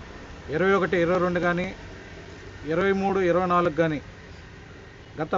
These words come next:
వైసీపీ ప్రభుత్వంలో అప్పటి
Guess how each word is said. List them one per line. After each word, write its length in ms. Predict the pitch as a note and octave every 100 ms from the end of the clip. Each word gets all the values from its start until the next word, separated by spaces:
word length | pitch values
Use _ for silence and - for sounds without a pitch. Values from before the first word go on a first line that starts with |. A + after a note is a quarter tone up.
| F3
వైసీపీ 380 | F3 G#3 F#3 F3+
ప్రభుత్వంలో 520 | E3+ E3+ E3+ F3+ F3+ G3 G#3+ - - - - - - - - - - - - - - - - - - - - -
అప్పటి 320 | D3+ G3+ G#3